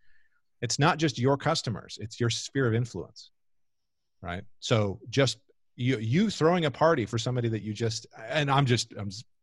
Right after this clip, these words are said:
I like parties, so <laughs> that's wh-, where my mind immediately goes. But there's all sorts of things you can do, uh, in that, you know, if they have kids, you can throw, like, you know, there's all sorts of different things you can do. But if you think about it, you should spend your money and your time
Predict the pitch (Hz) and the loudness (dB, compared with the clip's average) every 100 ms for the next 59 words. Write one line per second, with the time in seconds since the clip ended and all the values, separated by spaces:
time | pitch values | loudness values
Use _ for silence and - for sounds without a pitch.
0 | - 110 110 95 - 90 78 - - 80 | -6 0 0 0 -4 -6 -6 -8 -8 -6
1 | - - - - - _ - - 101 98 | -8 -12 -14 -20 -20 _ -12 -12 -12 -6
2 | 110 120 117 120 120 98 95 95 98 113 | 2 4 4 4 2 -2 -4 -4 -4 -2
3 | 139 104 110 - - - - - 147 151 | 0 0 -2 -10 -20 -20 -4 2 6 8
4 | 185 190 214 226 170 180 151 156 151 147 | 8 10 8 8 6 4 4 0 -2 0
5 | 196 143 143 - - 135 120 120 147 139 | 2 2 0 -4 0 2 4 2 2 0
6 | 135 - 139 123 120 110 - 98 123 139 | 0 -4 -4 -2 -2 -4 -10 -6 -2 0
7 | 117 - 220 196 143 139 120 120 113 107 | 0 2 2 4 2 0 0 0 0 0
8 | - 139 120 127 117 190 185 151 135 113 | -4 -4 0 2 2 2 2 2 0 -2
9 | - 131 127 107 127 107 113 120 117 113 | -4 -2 -2 0 -2 -2 -2 0 -2 -4
10 | 110 - 208 127 123 113 113 _ _ _ | -6 -2 0 4 6 6 2 _ _ _
11 | _ _ _ _ _ _ _ _ _ _ | _ _ _ _ _ _ _ _ _ _
12 | _ - 120 110 - 127 139 135 110 113 | _ -2 0 0 -2 0 2 2 2 2
13 | 127 123 107 101 - 113 92 87 101 | 2 2 -2 -4 -6 -4 -4 -8 -10